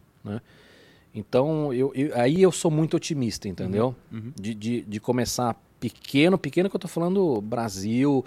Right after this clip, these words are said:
Speaker 1: ou até, cara, uma coisa que eu não, eu não entendo como não foi feita ainda, os estados brasileiros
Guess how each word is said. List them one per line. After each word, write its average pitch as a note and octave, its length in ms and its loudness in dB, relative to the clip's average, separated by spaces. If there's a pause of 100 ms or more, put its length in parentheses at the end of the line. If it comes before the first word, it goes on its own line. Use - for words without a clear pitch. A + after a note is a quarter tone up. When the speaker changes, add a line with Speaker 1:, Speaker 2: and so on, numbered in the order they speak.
(280)
Speaker 1:
ou E3 160 -4
até, F3 400 -2
cara, F#2+ 380 -10 (120)
uma G#2+ 380 -8
coisa D3 220 -2
que - 80 -6
eu D#3+ 40 -4
não, D3+ 140 -6
eu B2+ 60 -2
não C#3+ 80 -4
entendo E3 320 -2
como E3 160 -4
não C3+ 60 -4
foi C3+ 160 -6
feita B2 240 -4
ainda, E3 260 -4 (280)
os A#2 160 -6
estados E3 580 0
brasileiros A#2+ 760 -4